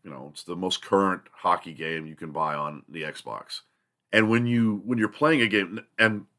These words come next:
technology has come along so far enough, like, when you used to play hockey games on the Sega Genesis, like, the crowd was just, like, this painted,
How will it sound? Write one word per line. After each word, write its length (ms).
technology 500
has 100
come 180
along 260
so 120
far 200
enough, 120
like, 120
when 100
you 60
used 140
to 60
play 160
hockey 320
games 300
on 60
the 80
Sega 260
Genesis, 560
like, 140
the 80
crowd 580
was 260
just, 220
like, 140
this 160
painted, 560